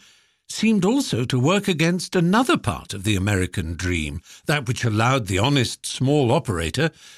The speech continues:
to be able to start up their own outfit without being bullied out of business. Fairness. That was it.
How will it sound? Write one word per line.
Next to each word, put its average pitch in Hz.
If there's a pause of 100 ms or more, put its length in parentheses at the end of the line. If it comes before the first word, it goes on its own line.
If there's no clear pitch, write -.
(100)
to -
be 127
able 156
to 101
start -
up 143
their 107
own 131
outfit 135
without 120
being 127
bullied 139
out 143
of 131
business. - (500)
Fairness. -
That 277
was 127
it. 180